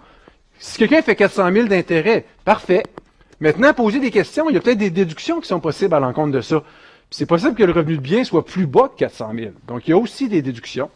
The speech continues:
juste là-dessus que je vais attirer votre attention, qui sont permises dans le calcul du revenu de bien pour les investisseurs, mais il ne faut pas oublier de, de, de s'y intéresser. OK, la principale, euh, le revenu d'intérêt, il n'y a rien de particulier à dire, là.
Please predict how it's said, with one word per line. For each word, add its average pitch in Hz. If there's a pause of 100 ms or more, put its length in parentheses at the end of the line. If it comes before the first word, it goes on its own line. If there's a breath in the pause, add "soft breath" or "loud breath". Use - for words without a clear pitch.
(100)
juste 160
là-dessus 156
que 131
je 131
vais 117
attirer 139
votre 135
attention, 113 (600 soft breath)
qui -
sont 165
permises 175
dans 156
le 131
calcul 143
du 135
revenu 123
de 110
bien 127 (500 soft breath)
pour 123
les 123
investisseurs, 135 (720 soft breath)
mais 113
il -
ne -
faut -
pas 156
oublier 143
de, 113 (360)
de, 123
de 117
s'y -
intéresser. 110 (1800 soft breath)
OK, 151
la 160
principale, 233
euh, 180
le 170
revenu 190
d'intérêt, 208
il 226
n'y 214
a -
rien 175
de 185
particulier 170
à 156
dire, 156
là. 185